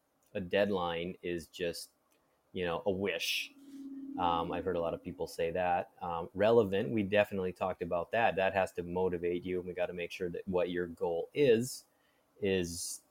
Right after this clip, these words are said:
you know, what you actually wanted, not what you think you wanted, because we didn't really examine your,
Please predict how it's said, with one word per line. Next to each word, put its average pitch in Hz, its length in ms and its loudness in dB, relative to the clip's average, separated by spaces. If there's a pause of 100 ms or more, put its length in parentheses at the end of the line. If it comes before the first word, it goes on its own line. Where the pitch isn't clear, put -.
(500)
you 95 140 -2
know, 90 140 0
what 98 280 4
you 98 140 4 (160)
actually 95 520 4
wanted, 85 460 0
not 87 200 0
what - 160 -6
you 87 100 -6
think 107 300 0
you 92 80 0
wanted, 85 420 0
because 82 300 -4
we 85 100 -2
didn't 85 320 -2
really 82 320 -2
examine 85 800 0 (420)
your, 82 540 0